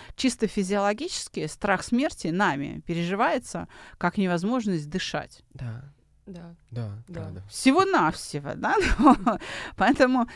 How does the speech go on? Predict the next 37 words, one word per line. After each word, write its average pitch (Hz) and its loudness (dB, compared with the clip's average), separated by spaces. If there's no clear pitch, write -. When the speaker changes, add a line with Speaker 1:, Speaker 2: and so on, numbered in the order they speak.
Speaker 1:
вот, 233 2
а, 233 0
с-, - -8
а, 208 -4
в 208 -4
нашей 294 2
научной 175 -4
школе - -8
это - 0
вот 277 -2
как - -6
раз 247 -2
Орловым 220 0
очень 240 -6
хорошо 196 -2
описано. 151 -4
Ну, 165 -6
вот - -8
как - -2
невозможность 214 2
дышать. 160 -4
Я 165 -6
не 214 2
могу 214 0
сделать 175 -2
вдох. 143 -6
И 180 0
вот 180 0
это 208 2
вот 175 -4
страдание 156 -2
мое. 135 -6
Поэтому, 233 0
а, 180 0
что 330 0
Орлов 220 2
предложил? 156 -6